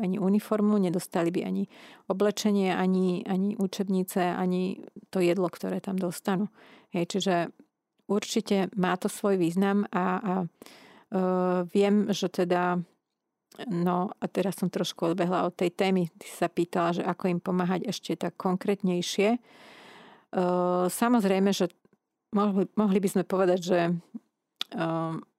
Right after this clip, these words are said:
tieto projekty sú taká čierna diera, že koľko máme peňazí, toľko tam pošleme a vždy sa všetko minie na, na jedlo, hej, alebo už na ďalšie veci. A my sa snažíme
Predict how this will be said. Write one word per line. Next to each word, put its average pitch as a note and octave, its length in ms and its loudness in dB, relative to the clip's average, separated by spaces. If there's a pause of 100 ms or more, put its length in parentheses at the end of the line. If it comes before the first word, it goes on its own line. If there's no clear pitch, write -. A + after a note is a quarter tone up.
(140)
tieto F3+ 180 -8
projekty F3 460 -4
sú - 160 -8
taká F3 320 -6
čierna F#3+ 400 2
diera, F3 400 2
že F#3+ 160 -4 (320)
koľko G3 280 -2
máme F#3 200 0
peňazí, F3 680 0
toľko F3 320 -2
tam F3 120 -2
pošleme G3 480 -2
a F#3+ 120 -6
vždy G3+ 160 -2
sa G3+ 160 0
všetko - 360 -4
minie F3+ 320 2 (560)
na, F3 280 0
na F#3 160 2
jedlo, F3+ 320 2
hej, F#3+ 240 2
alebo F3+ 600 0 (680)
už - 320 -6
na F3 160 -2
ďalšie F3+ 480 -2
veci. E3 320 -2 (1120)
A F3+ 420 0 (880)
my A#3 160 4
sa - 160 0
snažíme F#3+ 960 2